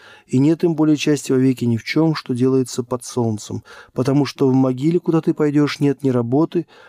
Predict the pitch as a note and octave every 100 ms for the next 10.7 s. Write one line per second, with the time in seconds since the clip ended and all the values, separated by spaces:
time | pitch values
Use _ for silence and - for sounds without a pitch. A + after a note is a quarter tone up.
0 | _ C#3 C#3+ D#3 C#3 C#3+ B2 C#3 D3 D3+
1 | C#3+ B2+ A2 A#2 B2 C3 C3 B2+ B2 A#2+
2 | A2 G#2 - - - _ _ _ _ C3+
3 | C#3+ C#3+ C3+ C3+ C3 C#3 C3+ C3+ B2 B2+
4 | A#2+ A#2+ A#2 A#2+ B2+ - A2+ - D3+ D#3+
5 | D3 B2 A#2 B2 A#2 A#2+ - - - G#2
6 | G2 _ _ _ _ _ _ _ _ B2
7 | C3+ D#3 D3 D#3+ D3+ C3+ B2+ C3+ B2 B2+
8 | B2 A2+ C3+ B2+ A#2+ A2+ C#3 B2 A#2+ A2+
9 | A#2 A2+ B2 A#2 A#2+ B2 A#2 - B2+ A#2
10 | A#2+ B2 A#2+ C3+ D#3 F3+ F3+